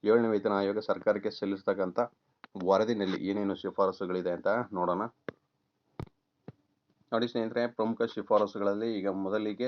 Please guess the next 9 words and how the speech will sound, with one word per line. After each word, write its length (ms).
ಸರ್ಕಾರಿ 540
ನೌಕರರ 500
ಗರಿಷ್ಠ 380
ಮೂಲ 360
ವೇತನವನ್ನು 600
ಒಂದು 280
ಲಕ್ಷದ 440
ನಾಲ್ಕು 300
ಸಾವಿರದ 320